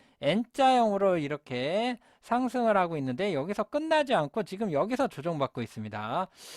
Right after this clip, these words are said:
자, 여기에서 위에서 떨어지지 않고 위에서 조정받는다라는 거는요, 이거는 한 번 더 위로 치고 가겠다라는 의지가 있고요.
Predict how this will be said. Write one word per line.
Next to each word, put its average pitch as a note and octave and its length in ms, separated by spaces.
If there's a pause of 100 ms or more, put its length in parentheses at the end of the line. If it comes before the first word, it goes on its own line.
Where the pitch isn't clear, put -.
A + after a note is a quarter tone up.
(260)
자, F#3 180
여기에서 D4+ 440
위에서 C#4 640
떨어지지 D#4+ 480
않고 A#3+ 340
위에서 G3+ 400
조정받는다라는 D#3+ 1040
거는요, C3+ 720 (480)
이거는 A#3+ 500
한 C#4 240
번 B3+ 220
더 G#3 240
위로 F3+ 320
치고 C#4+ 380
가겠다라는 F#3 760
의지가 D3 440
있고요. C3+ 760